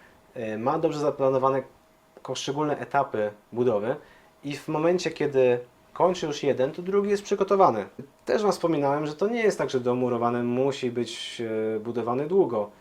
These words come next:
Nie, problem polega na tym, e, że tam po prostu przyspieszanie procesu budowy generuje dodatkowe koszta. Dodatkowe koszta, jeśli chodzi o materiały, zaprawy. E, to wszystko musi skracać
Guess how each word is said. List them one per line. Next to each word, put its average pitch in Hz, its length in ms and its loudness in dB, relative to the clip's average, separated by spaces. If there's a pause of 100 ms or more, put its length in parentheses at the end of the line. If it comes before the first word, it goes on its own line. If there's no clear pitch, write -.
(120)
Nie, 151 460 2 (200)
problem 185 320 4
polega 143 320 0
na 131 140 4
tym, 143 260 -2 (380)
e, 117 460 -2
że 127 120 0
tam 143 160 2
po 143 100 -2
prostu 139 300 -2
przyspieszanie 147 540 -4
procesu 131 380 -4
budowy 120 400 0 (360)
generuje 156 380 -2
dodatkowe 147 460 0
koszta. 107 480 0 (680)
Dodatkowe 127 480 2
koszta, 127 300 0
jeśli 113 140 -6
chodzi 110 240 0
o 123 40 0
materiały, 147 640 4
zaprawy. 123 640 2 (480)
E, 104 760 2
to 131 160 2
wszystko 135 400 -2
musi 123 360 -4
skracać - 760 0